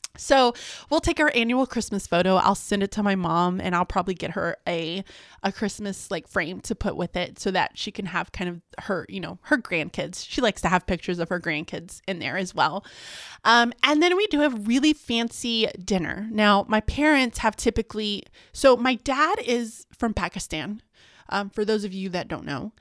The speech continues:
he's from Pakistan, so he's Muslim, and in the Muslim, uh, tr-, like,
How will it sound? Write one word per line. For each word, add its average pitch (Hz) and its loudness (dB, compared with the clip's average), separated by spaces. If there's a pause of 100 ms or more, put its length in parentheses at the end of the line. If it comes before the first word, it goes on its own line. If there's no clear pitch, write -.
(220)
he's 247 -6
from 311 2
Pakistan, 202 -2
so 214 -6
he's 208 -2
Muslim, 214 -2
and 190 -6
in 202 -2
the 190 -2
Muslim, 196 -6 (460)
uh, 190 0
tr-, 220 -4 (160)
like, - -8